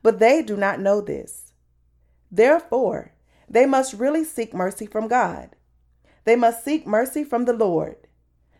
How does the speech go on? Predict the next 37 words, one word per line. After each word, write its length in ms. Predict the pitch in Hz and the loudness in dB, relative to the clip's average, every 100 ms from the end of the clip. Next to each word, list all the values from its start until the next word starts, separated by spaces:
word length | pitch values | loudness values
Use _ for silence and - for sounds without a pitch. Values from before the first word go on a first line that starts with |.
| _ | _
pounding 520 | - 247 277 285 320 | 0 4 4 2 0
their 140 | 247 196 | 0 -2
chests 400 | - 196 220 - | 0 0 0 -2
and 160 | 180 | -10
praying 360 | 180 190 208 233 | -8 -4 -4 -4
sincerely, 720 | 247 240 - 175 160 165 185 _ _ _ _ _ _ | -8 -10 -4 -2 -2 -8 -14 _ _ _ _ _ _
"Lord, 580 | 180 220 269 175 160 - _ _ | 0 4 6 4 2 -6 _ _
have 260 | 226 233 | 2 2
mercy 420 | 214 202 247 262 - | 4 0 0 -8 -2
on 260 | 220 233 | -2 0
me. 300 | 170 156 160 - _ _ _ _ _ - | -4 -4 -8 -16 _ _ _ _ _ -14
Please 380 | 247 254 294 285 | -2 -2 -2 0
save 340 | 233 208 185 | 0 0 -4
me, 360 | 160 156 160 160 _ | -8 -8 -10 -14 _
Lord. 500 | 180 175 175 208 - _ _ _ _ _ _ _ _ _ 190 | -6 -4 -2 -4 -8 _ _ _ _ _ _ _ _ _ 0
I 120 | 240 | 2
have 200 | 254 202 | 2 0
not 240 | 190 - | -2 0
lived 260 | 196 240 233 | 2 2 2
righteously, 720 | 202 226 240 233 220 226 240 _ _ _ | 2 2 -2 -8 -6 -6 -10 _ _ _
and 140 | 202 | 0
I 120 | 208 240 | 2 2
have 180 | 202 | -2
not 240 | 202 185 - | -2 -4 -4
tithed, 540 | - 202 202 208 214 _ _ _ | -4 0 0 0 -4 _ _ _
and 160 | 180 | -6
I 200 | - 214 269 | 0 0 2
am 80 | |
a 80 | 262 | -4
person 420 | 262 226 226 202 | -2 -4 -4 -8
who 160 | 202 175 | -8 -2
always 380 | 190 220 233 240 | 2 4 2 0
has 260 | 196 175 - | 0 0 -4
evil 260 | 208 233 | -8 -8
thoughts 400 | 233 185 170 - - | -2 0 0 -2 -6
every 260 | 185 202 | -6 -4
day. 380 | 196 175 160 | -2 -2 -4